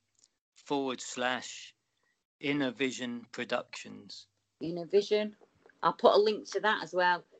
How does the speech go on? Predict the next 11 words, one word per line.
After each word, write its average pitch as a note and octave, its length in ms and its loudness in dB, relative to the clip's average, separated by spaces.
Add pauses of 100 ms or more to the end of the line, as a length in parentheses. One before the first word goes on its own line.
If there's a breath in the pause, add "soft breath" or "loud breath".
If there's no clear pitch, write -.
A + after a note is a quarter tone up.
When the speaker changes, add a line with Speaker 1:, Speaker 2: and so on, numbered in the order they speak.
Speaker 2:
because E3+ 220 -6
Speaker 1:
It's F#3 140 -2
Speaker 2:
I'm B2 80 0
Speaker 1:
all, A2+ 60 -2 (200)
Speaker 2:
sure C#3+ 220 -10 (100)
that E3 80 2
Speaker 1:
all B2+ 100 2
Speaker 2:
people, A2 80 4
Speaker 1:
one A#2 220 4
word. A2+ 340 0 (480)
Speaker 2:
yeah, F3+ 200 2